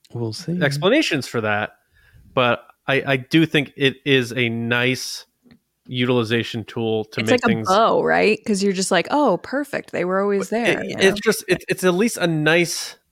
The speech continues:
Speaker 2: option
Speaker 3: Mm-hmm.
Speaker 2: to say,
Speaker 3: Mm-hmm.
Speaker 2: like, "We are not, we're not sure where we're going with post Rise of Skywalker stuff or, or, you know, whatever, but it's nice to know we have this now as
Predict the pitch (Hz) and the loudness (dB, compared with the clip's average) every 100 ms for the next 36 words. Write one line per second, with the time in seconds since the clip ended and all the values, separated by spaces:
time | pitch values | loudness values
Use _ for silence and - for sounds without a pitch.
0 | _ 135 135 - 135 104 95 - _ _ | _ 2 2 0 -2 -4 -6 -16 _ _
1 | 190 196 175 147 - 139 135 127 120 - | -4 -2 0 0 4 4 4 2 0 -6
2 | _ _ 139 214 262 254 247 240 208 285 | _ _ -2 0 2 2 0 0 -2 0
3 | 330 - - - - 247 294 294 254 175 | 0 -2 -6 -6 -4 -2 0 2 0 -2
4 | 151 165 208 233 226 214 202 196 202 202 | 2 4 6 6 4 0 0 2 2 4
5 | 208 208 180 175 - - 185 185 175 170 | 2 0 0 0 -2 0 0 0 -2 -2
6 | 170 180 175 170 170 175 160 165 165 160 | -2 0 0 2 0 -2 -4 0 0 0
7 | 120 120 98 123 113 - 143 120 139 156 | -2 -2 0 0 0 -4 -4 -2 0 0
8 | 165 170 - _ _ 147 135 - 143 175 | 0 -2 -8 _ _ 2 2 0 0 0
9 | 185 175 165 143 139 151 156 143 123 139 | 0 0 0 2 0 2 0 -2 0 0
10 | 180 - - - _ _ 143 156 165 190 | 0 -4 -8 -12 _ _ 0 0 0 -4
11 | 202 _ _ _ _ _ _ _ 143 135 | -10 _ _ _ _ _ _ _ 0 2
12 | 135 123 | 2 0